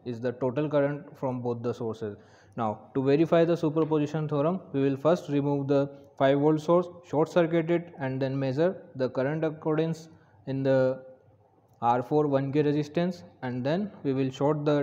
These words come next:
ten volt source, then we measure the current. So this is the circuit also described in the user manual. So first we will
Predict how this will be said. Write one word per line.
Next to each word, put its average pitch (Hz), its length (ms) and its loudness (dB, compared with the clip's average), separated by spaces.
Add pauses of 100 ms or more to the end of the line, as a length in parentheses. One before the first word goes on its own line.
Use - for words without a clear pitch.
ten 143 220 -2
volt 147 200 0
source, 175 320 -2 (180)
then 123 280 -6
we 127 220 -4
measure 131 340 -6
the 139 160 -6
current. 101 320 -8 (500)
So 117 220 -8
this 139 240 -10
is 151 120 -4
the 151 140 0
circuit 160 400 -6 (360)
also 131 420 -6 (300)
described 131 460 -6
in 127 160 -8
the 127 180 -4 (500)
user 127 260 -6
manual. 165 380 -6 (1300)
So 131 100 -6
first 170 320 -2 (400)
we 135 120 -2
will 135 260 -2